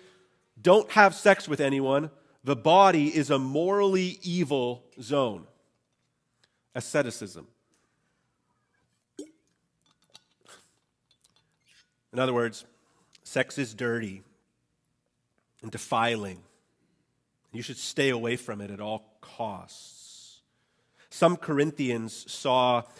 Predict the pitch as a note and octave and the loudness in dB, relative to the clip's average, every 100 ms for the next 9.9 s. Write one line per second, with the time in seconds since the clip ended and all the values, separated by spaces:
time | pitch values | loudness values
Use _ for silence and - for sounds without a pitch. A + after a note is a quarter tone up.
0 | - - - D#3+ - D3 C3+ A#2+ - - | -20 -18 -4 -4 -4 -4 -2 -4 -6 -2
1 | D#3 D3 - A#2 A#2+ A#2 G#2 G#2 G2 B2+ | -2 -2 -6 -10 -10 -10 -10 -16 -14 -6
2 | C3 A#2 G2+ G#2 A#2 - - B2 C#3 D3+ | -4 -4 -6 -6 -8 -8 -10 -2 2 4
3 | D#3 C#3+ C#3 - E3+ - C#3+ B2+ A#2+ - | 2 -2 -10 -4 -4 -4 -4 -4 -4 -6
4 | D3 D#3 D3+ A#2+ G2+ G#2+ G2+ - A#2+ C3 | -4 -2 -2 -4 -6 -12 -14 -16 -6 -2
5 | C3+ B2 A#2 - - D3 D3 B2+ G#2 B2 | -2 -2 -12 -12 -2 4 4 2 -2 -4
6 | C3 D#3 C3 - - D#3 - C3+ A#2 - | -2 0 -2 -2 -2 -2 -2 -6 -8 -10
7 | - _ - - F3+ F#3+ G3 G3 F3 E3+ | -20 _ -14 2 6 6 6 2 2 0
8 | A2+ D3+ D#3 C3 A2+ A2+ B2+ C3+ - - | 2 6 8 6 2 -2 -4 -6 -16 -8
9 | A2+ C#3+ C#3+ D3+ - B2 C3 C3 B2+ | -2 2 2 0 -4 -2 2 2 0